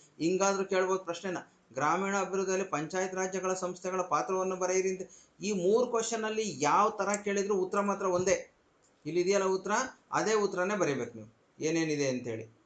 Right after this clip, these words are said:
ಹಾಗಾಗಿ ಮೂರು ಪ್ರಶ್ನೆಗಳಲ್ಲಿ ಯಾವ ತರ ಬೇಕಾದ್ರೂ ಕೇಳ್ಬೋದು. ಹಾಗಾಗಿ ಇಂದ-, ಇವು ಸಮಾಜದಲ್ಲಿ ಬಹಳಷ್ಟು ಅಂತ ಕ್ವಶನ್ಸ್ ಇದಾವೆ.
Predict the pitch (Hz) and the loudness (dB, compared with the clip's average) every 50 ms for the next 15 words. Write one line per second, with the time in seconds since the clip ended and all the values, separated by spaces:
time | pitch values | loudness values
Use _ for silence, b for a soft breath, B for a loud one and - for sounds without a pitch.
0 | _ _ _ _ 117 131 143 151 151 160 151 147 160 190 208 220 196 196 196 196 | _ _ _ _ -6 -4 -4 -4 -4 -4 -4 0 0 2 2 2 0 -2 -4 -4
1 | 202 208 196 196 190 190 185 196 196 185 156 156 175 180 175 190 175 180 175 165 | -4 -4 -2 0 0 2 2 0 2 2 4 4 4 2 0 -2 -2 -2 -2 -2
2 | 165 170 165 175 170 170 170 165 160 156 151 151 156 156 170 147 139 147 156 156 | -4 -2 0 0 -2 -2 -2 -4 -4 -2 -2 -2 0 0 0 0 0 0 -2 -2
3 | 160 190 196 196 - - - _ - 170 180 190 185 180 147 147 147 160 180 196 | -2 -4 -4 -4 -10 -18 -18 _ -2 0 0 0 0 0 0 0 0 2 2 2
4 | 226 233 226 220 175 156 165 175 190 190 196 196 196 196 196 185 147 139 143 170 | 2 2 0 0 0 0 2 2 2 0 0 -2 0 -2 -2 -2 0 2 4 4
5 | 196 202 202 202 202 - 208 185 180 175 185 175 175 170 - 190 175 165 175 165 | 4 4 4 2 2 0 -2 -2 -2 -2 -2 -2 -2 -2 -2 -4 -6 -4 -2 -2
6 | 156 131 131 - - _ | -2 -2 -4 -8 -14 _